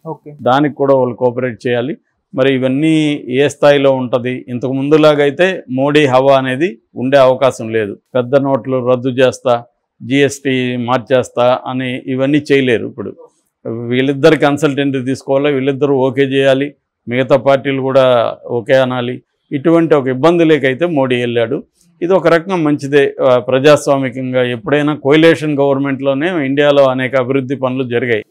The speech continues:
Speaker 1: ఓకే.
Speaker 2: So coalition లేకపోతే సింగిల్ మ్యాన్, నిజానికి మోడీ,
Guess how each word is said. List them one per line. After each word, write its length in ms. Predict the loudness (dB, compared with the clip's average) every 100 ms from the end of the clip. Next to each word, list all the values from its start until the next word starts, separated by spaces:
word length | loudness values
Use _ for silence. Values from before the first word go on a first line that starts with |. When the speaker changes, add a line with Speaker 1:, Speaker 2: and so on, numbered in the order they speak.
| _
Speaker 1:
ఓకే. 260 | -10 -10 -6
Speaker 2:
So 160 | -4 -2
coalition 580 | 0 2 2 0 0
లేకపోతే 840 | 0 0 -2 -4 0 0 0 0 -4
సింగిల్ 420 | -6 -2 2 4 4
మ్యాన్, 320 | 2 0 -4 -10
నిజానికి 380 | -6 0 0 0
మోడీ, 520 | -2 -2 2 2 0